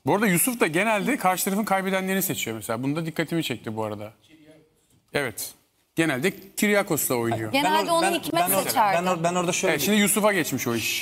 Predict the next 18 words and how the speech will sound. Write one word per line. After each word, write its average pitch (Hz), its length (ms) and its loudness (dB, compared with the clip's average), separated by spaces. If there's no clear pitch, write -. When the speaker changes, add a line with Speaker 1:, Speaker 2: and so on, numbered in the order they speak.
Speaker 3:
Şöyle 170 140 2
Speaker 1:
Hoş - 80 0
Speaker 3:
bir 175 60 -2
şey, - 0 -
Speaker 1:
Hikmet 190 240 -2
yine 190 180 0
seçiyor. - 280 -4
Speaker 3:
şöyle 160 220 2
bir - 40 -4
şey 101 120 -4
ama. 82 240 -10
Şimdi 113 240 -6
seçme - 300 -4
hakkı 131 260 -6
sana 131 260 -4
veriliyor 131 340 -2
ya 90 100 -4
Hakan. 85 240 -8